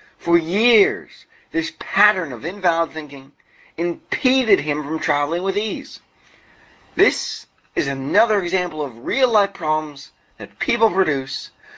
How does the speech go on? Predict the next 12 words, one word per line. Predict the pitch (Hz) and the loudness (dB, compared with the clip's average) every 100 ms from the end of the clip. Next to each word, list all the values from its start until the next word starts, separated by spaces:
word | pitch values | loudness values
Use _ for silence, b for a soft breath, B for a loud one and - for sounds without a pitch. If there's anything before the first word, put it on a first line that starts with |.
| B B B B | B B B B
when | 135 180 190 190 180 175 _ - | 4 4 2 -4 -12 -14 _ -14
they | 147 | -8
become | 151 156 139 | -8 -6 -8
situated | 139 - 220 233 220 196 190 170 | -6 -2 0 2 4 4 4 2
in | 156 | -2
confining | 147 156 143 - 208 233 214 208 | -4 -8 -6 2 2 2 0 -4
maladaptive | 147 151 180 170 165 156 139 | 2 2 4 2 2 -2 -14
patterns. | - 151 101 73 - - - _ _ _ _ _ _ _ _ - B B B B B B B | -6 -6 -6 -12 -20 -20 -20 _ _ _ _ _ _ _ _ -20 B B B B B B B
<clears throat> | - 160 | -2 2
While | 160 175 180 | 2 4 4
all | 214 233 226 196 | 4 4 4 0
decisions | 165 156 170 156 156 151 147 - | -4 -6 -4 -4 -4 -4 -6 -10